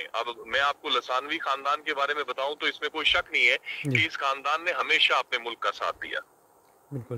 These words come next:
Speaker 1: हालात जैसे भी रहे, अच्छे रहे, बुरे रहे, हमेशा अपने मुल्क का साथ दिया। और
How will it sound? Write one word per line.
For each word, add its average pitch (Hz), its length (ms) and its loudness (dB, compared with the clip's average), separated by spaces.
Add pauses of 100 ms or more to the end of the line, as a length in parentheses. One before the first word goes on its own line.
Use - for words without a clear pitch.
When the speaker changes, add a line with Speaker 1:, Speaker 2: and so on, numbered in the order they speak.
Speaker 1:
हालात 135 360 2
जैसे 120 240 2
भी 160 140 -4
रहे, 165 240 4 (580)
अच्छे - 280 4
रहे, 156 280 6
बुरे 147 280 2
रहे, 156 240 4 (300)
हमेशा 151 340 2
अपने 120 260 -2
मुल्क 113 180 -6
का 113 80 2
साथ 110 320 -2
दिया। 135 180 2 (380)
और 220 80 2